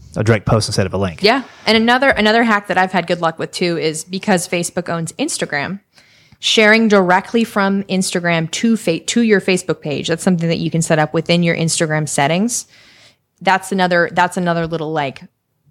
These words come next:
Speaker 2: organic hack.
Speaker 1: Okay.
Speaker 2: You know, ra-, and just experiment with it. See it. You know, try, try sharing your image directly from your Facebook page, but then also maybe sharing a similar image. Try doing it directly from the, um,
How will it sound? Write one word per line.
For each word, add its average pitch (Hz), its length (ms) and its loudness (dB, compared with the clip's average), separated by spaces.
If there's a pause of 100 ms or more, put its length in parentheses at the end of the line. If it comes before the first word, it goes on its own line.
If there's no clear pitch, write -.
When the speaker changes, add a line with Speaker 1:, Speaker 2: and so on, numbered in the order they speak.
(120)
Speaker 2:
organic 165 500 -8
hack. - 420 -18 (340)
Speaker 1:
Okay. 113 200 -6
Speaker 2:
You 185 40 2
know, 175 180 4
ra-, 180 200 2
and 202 200 -2
just - 220 -4
experiment 349 460 -2
with 165 120 -2
it. 123 140 -8
See 294 200 0
it. 139 180 -2
You 202 80 -2
know, 185 100 2
try, 196 340 2
try 196 260 0
sharing 208 340 -4
your 208 100 -4
image 196 300 -6
directly 185 440 2
from 190 200 0
your 180 100 0
Facebook 180 400 -6
page, 269 420 -2 (240)
but 190 140 -2
then 190 140 4
also 185 400 2
maybe 180 580 -2 (120)
sharing 180 360 0
a 175 40 0
similar 202 400 0
image. 170 540 -2
Try 170 240 2
doing 180 260 0
it - 100 -4
directly 170 420 0
from 170 260 -2
the, 165 220 -4
um, 156 360 -6